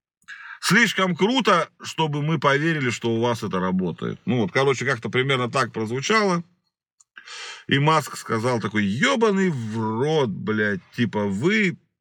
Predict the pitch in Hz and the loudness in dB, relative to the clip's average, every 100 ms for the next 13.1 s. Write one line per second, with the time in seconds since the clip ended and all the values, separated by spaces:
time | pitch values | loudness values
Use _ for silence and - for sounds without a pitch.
0 | _ _ - _ _ _ _ 120 104 90 | _ _ -20 _ _ _ _ -2 0 0
1 | 110 139 156 123 101 95 95 95 98 95 | 0 2 0 -2 -4 -4 -4 -4 -4 -4
2 | 85 _ _ _ - - - _ _ _ | -6 _ _ _ -20 -20 -20 _ _ _
3 | 104 98 - 190 185 147 - 143 143 117 | 0 0 4 4 4 0 -8 -4 -4 -2
4 | 123 110 117 110 95 - - - 127 117 | -2 2 2 2 -2 -10 -16 -4 0 0
5 | 90 - _ _ - _ _ _ _ _ | -2 -6 _ _ -20 _ _ _ _ _
6 | - - 110 120 120 170 135 123 90 104 | -10 -2 2 2 2 -2 0 -4 0 0
7 | 123 117 113 104 87 - 92 90 107 143 | 2 0 0 -2 -2 -4 0 2 2 2
8 | 143 - 117 101 - - - 107 113 87 | 2 -2 -4 -4 -10 -20 -4 0 0 0
9 | 95 120 123 110 101 90 78 78 78 71 | 0 2 2 0 -2 -4 -6 -6 -4 0
10 | 90 107 104 98 90 92 98 131 123 92 | 2 4 2 0 -2 -2 0 0 0 -2
11 | 78 76 92 92 87 60 67 60 53 - | -4 -4 -2 -2 -2 -4 -2 -4 -6 -10
12 | - - 131 180 220 170 185 175 180 127 | -18 -2 2 4 4 2 0 2 0 0
13 | 95 | -8